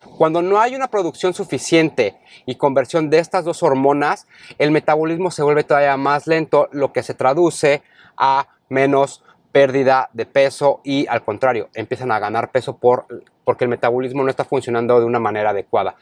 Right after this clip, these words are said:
Habiendo dicho esto, amorfitos, si están interesados en probar este tipo de régimen de mal-, de alimentación, si están interesados en, en, en, en seguir leyendo, googleenle, hay muchísima información,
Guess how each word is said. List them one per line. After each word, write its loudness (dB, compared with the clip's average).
Habiendo 2
dicho 2
esto, 2
amorfitos, 0
si -2
están 2
interesados 0
en -4
probar 4
este -8
tipo 0
de 2
régimen -4
de 0
mal-, -4
de 0
alimentación, 0
si -2
están 0
interesados 0
en, 0
en, 0
en, -8
en -8
seguir -4
leyendo, 2
googleenle, 4
hay 0
muchísima -2
información, 2